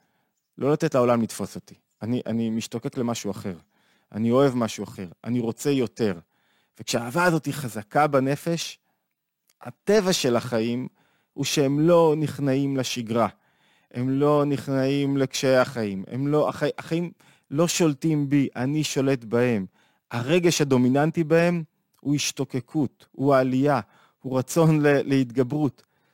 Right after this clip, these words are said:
זה משהו מאוד חזק בנפש. אדמו"ר הזקן אומר,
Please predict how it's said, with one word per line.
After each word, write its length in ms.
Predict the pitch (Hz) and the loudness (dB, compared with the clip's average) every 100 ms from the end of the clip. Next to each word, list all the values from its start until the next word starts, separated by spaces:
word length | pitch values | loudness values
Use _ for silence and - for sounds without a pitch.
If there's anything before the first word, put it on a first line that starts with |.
| _ | _
זה 40 | - | -2
משהו 240 | 143 190 180 | 0 4 4
מאוד 320 | 131 208 180 | 6 4 4
חזק 340 | - 143 139 | -2 0 0
בנפש. 680 | 131 117 98 - 110 - - _ _ _ _ | 2 2 0 -4 -6 -8 -16 _ _ _ _
אדמו"ר 300 | 123 170 190 | 2 4 6
הזקן 360 | 165 135 185 170 | 4 2 2 4
אומר, 260 | 170 180 | 4 2